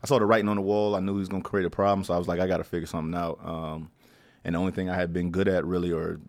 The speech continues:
you know, that we were just naturally doing was kinda throwing parties. We used to throw these house parties, and, you know, they were kinda legendary. And it, it's funny, so it's like, you know,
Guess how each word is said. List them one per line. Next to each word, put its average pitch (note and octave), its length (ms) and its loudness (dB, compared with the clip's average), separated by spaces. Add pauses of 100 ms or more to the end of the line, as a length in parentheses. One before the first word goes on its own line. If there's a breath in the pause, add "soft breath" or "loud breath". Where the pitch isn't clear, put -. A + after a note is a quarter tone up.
you G2 140 -4
know, E2+ 80 -4
that F#2 100 -2
we F2+ 100 -4
were F2+ 60 -6
just E2 140 -10
naturally F2+ 460 -4
doing F#2 320 -2
was E2 100 -6
kinda D#2+ 220 -6
throwing E2 240 -4
parties. E2 440 -2
We F2+ 120 -4
used F#2 80 -4
to - 80 -18
throw F#2 100 2
these E2+ 140 -4
house F#2+ 180 0
parties, E2+ 400 -4
and, D#2+ 320 -8 (540 soft breath)
you - 80 -12
know, D2 80 -6
they D#2+ 80 -2
were E2+ 80 -4
kinda F2 180 -2
legendary. E2+ 680 -2 (160)
And E2+ 600 -6 (680 soft breath)
it, G2+ 200 -2
it's G#2 100 -2
funny, B2 240 4
so G#2+ 160 0
it's G2 100 -2
like, G2 220 0
you A2+ 80 0
know, E2 220 -2